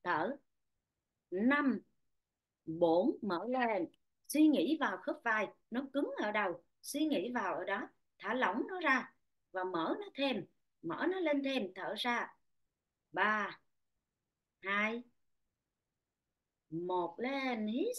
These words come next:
sâu vào. Nâng người lên. Rồi, hạ tay. Từ từ thu chân về. Thở ra, thu vào. Rồi, ngồi xuống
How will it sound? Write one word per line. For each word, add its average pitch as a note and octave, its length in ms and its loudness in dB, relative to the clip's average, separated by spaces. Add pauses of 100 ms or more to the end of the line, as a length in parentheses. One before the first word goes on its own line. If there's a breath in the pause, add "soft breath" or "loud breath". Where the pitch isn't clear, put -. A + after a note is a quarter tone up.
(100)
sâu G3+ 760 -4
vào. F#3+ 560 -8 (720)
Nâng C#4 240 0
người G3+ 200 0
lên. F#3+ 500 0 (2250)
Rồi, F3 380 -6 (160)
hạ E3 400 -6
tay. G#3+ 340 -4 (320)
Từ G3 220 -2
từ F#3 320 0
thu B3+ 380 -2
chân A3+ 300 -4
về. F3+ 300 -4 (480)
Thở D#3+ 460 -6 (220)
ra, F3+ 420 -4 (160)
thu G3+ 180 -10
vào. F3+ 200 -10 (2250)
Rồi, F3+ 360 -10
ngồi F#3 360 -2
xuống F#3+ 400 -4